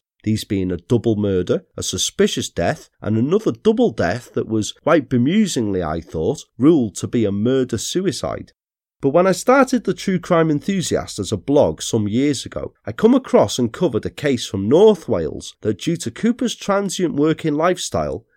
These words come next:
and his long involvement with farming and farming areas, I believe he should be considered as a possible person of interest in. Yet again, I must stress,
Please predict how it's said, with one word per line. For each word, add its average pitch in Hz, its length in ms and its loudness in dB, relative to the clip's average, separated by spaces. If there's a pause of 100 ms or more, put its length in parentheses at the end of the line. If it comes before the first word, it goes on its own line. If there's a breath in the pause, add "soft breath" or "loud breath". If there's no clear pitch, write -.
(100)
and 95 100 -6
his 92 180 -4
long 139 220 4
involvement 123 600 2
with - 180 -8
farming 143 540 0
and 85 180 -6
farming 110 440 -2
areas, 117 640 -2 (120)
I 123 120 0
believe 120 500 2
he 104 80 -2
should 110 220 -4
be - 100 -2
considered 101 800 -2
as - 100 -8
a 95 80 -4
possible 104 540 -4
person 113 500 -2
of 87 120 -4
interest 107 500 -4
in. 76 140 -8 (720)
Yet 160 220 6
again, 165 380 4
I 113 100 2
must 160 260 2
stress, 151 500 -2